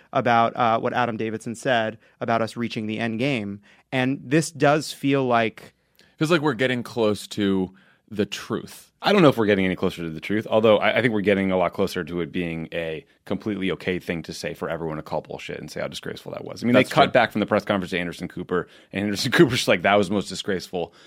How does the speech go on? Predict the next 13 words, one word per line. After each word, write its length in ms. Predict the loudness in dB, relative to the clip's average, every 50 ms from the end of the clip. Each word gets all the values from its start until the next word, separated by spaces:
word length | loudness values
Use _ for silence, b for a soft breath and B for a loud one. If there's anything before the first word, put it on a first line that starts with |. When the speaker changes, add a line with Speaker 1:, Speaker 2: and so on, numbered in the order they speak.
| b b -8
Speaker 3:
thing 140 | -4 -2 -2
I've 120 | 0 -2
ever 160 | -2 -4 -4
seen 200 | -6 -6 -8 -8
from 140 | -8 -8 -10
a 40 | -6
president 340 | -4 -4 -4 -4 -6 -12 -12
on 100 | -12 -12
foreign 280 | -14 -14 -14 -14 -12 -12
soil." 260 | -12 -12 -10 -12 -8 -4
And 140 | -2 0
then 100 | 2 2
you 220 | 4 4 2 2